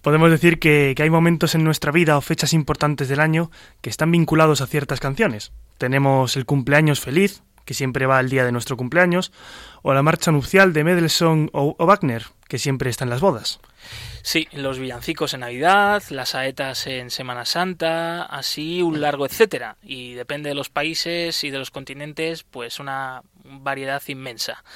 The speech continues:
Speaker 2: Eh, bueno, no sé, Clara, eh, si se te ocurre algún ejemplo más.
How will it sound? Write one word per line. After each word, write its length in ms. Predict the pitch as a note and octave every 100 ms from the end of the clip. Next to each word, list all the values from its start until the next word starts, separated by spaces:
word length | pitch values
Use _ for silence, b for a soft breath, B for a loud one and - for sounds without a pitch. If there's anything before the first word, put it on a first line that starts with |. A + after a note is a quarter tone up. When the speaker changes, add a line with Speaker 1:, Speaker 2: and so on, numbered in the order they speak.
| B B B B
Speaker 2:
Eh, 220 | C3+ C3
bueno, 300 | B2+ D3+ C#3
no 120 | C3+
sé, 240 | D3 - D#3
Clara, 540 | D#3 D#3+ D#3 F3 F#3
eh, 180 | D#3+ C#3+
si 120 | C3+
se 100 | C#3
te 80 | C#3
ocurre 260 | B2+ C#3+ D3
algún 280 | C#3 C#3 C#3
ejemplo 400 | - C3+ C#3 C3+
más. 420 | F#3+ G3 -